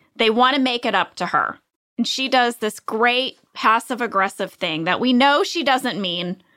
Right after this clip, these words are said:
where she says, "You know what? All I want is for this to never happen to another person."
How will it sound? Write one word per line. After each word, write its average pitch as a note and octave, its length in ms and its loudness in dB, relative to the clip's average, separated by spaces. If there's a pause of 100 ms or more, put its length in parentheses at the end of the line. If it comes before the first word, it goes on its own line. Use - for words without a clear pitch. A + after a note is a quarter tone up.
(240)
where C4 180 4
she C4+ 200 -2
says, G#3+ 480 0
"You A#3 160 -2
know A#3+ 160 2
what? B3 360 0 (1000)
All C4 320 4
I C4 160 0
want G#3 420 -2
is - 160 -10
for G#3+ 140 -4
this - 240 -10
to C4 120 -4
never G#3 280 0
happen G#3+ 420 -2
to A3+ 140 -6
another F3 340 -2
person." - 440 -6